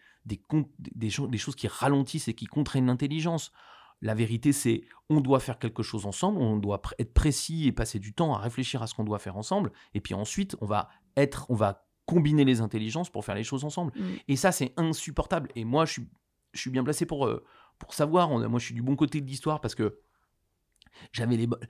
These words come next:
Speaker 1: la bonne éducation, le bon truc, le bon, j'ai les bons élèves au lycée, le truc, j'ai tout fait ce qu'il fallait, l'école de commerce, le truc, tout fait ce qu'il fallait pour que ça,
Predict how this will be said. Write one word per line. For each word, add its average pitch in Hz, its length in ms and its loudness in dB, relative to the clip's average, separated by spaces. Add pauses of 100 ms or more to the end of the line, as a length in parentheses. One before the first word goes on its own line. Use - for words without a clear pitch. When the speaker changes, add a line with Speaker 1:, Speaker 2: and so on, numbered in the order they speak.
(220)
Speaker 1:
la 127 100 6
bonne 143 160 4
éducation, 147 480 4
le 143 100 6
bon 131 200 2
truc, 156 320 0
le 131 80 8
bon, 123 260 4
j'ai 117 180 -2 (300)
les 123 100 4
bons 143 200 8
élèves 139 260 8
au 135 60 6
lycée, 139 420 4
le 127 140 4
truc, - 380 0 (180)
j'ai - 160 0
tout 165 160 -6
fait 170 140 0
ce 165 60 -4
qu'il 135 140 -10
fallait, 135 320 2 (180)
l'école 135 320 4
de 131 60 4
commerce, 127 680 4
le 120 60 -6
truc, - 180 -12 (300)
tout 180 120 -4
fait 208 160 2
ce - 100 -2
qu'il 165 100 -6
fallait 156 260 2
pour - 200 -6
que 127 100 -2
ça, 101 480 -4